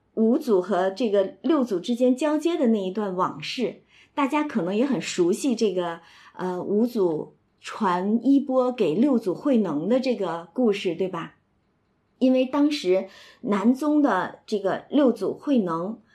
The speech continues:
呃，因为在这个，这个五祖之后，禅宗就分为北宗和南宗了。那么慧能就是后世的南宗，禅宗的南宗的始祖。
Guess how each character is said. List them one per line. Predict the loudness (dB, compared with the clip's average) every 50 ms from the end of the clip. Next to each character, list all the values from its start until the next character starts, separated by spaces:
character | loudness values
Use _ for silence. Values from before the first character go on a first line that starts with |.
| _ _ _ _ _ _
呃， | -12 -10 -10 -8 -10 -10 -12 -14 -12 _
因 | 2 4 4
为 | 4 4
在 | 2 -2 -2
这 | -2 -2 -2
个， | 0 0 -2 -2 -4 -6 _ _ _ _ _ _ _ _ _ _ _
这 | -4 -4
个 | -2 -2
五 | 0 2 2 2
祖 | 2 0 -2 -2
之 | -4 -4 -4 -6 -6
后， | -4 -4 -2 -2 -2 -4 -6 -10 _ _
禅 | -14 -12 -8 -6 -4 -4
宗 | 0 2 2 2 2 2
就 | 0 0 -2 -2
分 | -2 -2 -2 0 2 2 0
为 | 0 0 -4 -4 -6 -8 -12 _ _ _ _
北 | 0 0 0
宗 | -2 -4 -2 -2 -2
和 | -2 -2 -6 -8
南 | -8 -8 -6 -6 -8 -6
宗 | -4 -2 0 0 0
了。 | -2 -4 -8 -14 _ _ _ _ -20 -20 _ _ _ -2
那 | 2 4 4
么 | 4 4 2 -2
慧 | -2 2 2 4 4 4
能 | 2 2 0 -2 -2 -2 -4 -4 -6 _
就 | -6 -4
是 | -4 -2
后 | -4 -4 -2 0 0 0
世 | 0 -2 -6 -4 -2
的 | -2 -2 -2 -4
南 | -4 -6 -4 0 0 0
宗， | 0 2 0 0 0 0 -4 -6 _
禅 | -10 -8 -2 2 2 4
宗 | 4 4 4 4
的 | 4 2
南 | 0 -2 -2 2 2 2
宗 | 2 2 2 0 2 0
的 | 0 -2 -4 -6
始 | -10 -12 -10 -10 -10 -8
祖。 | -6 -6 -4 -4 -4 -6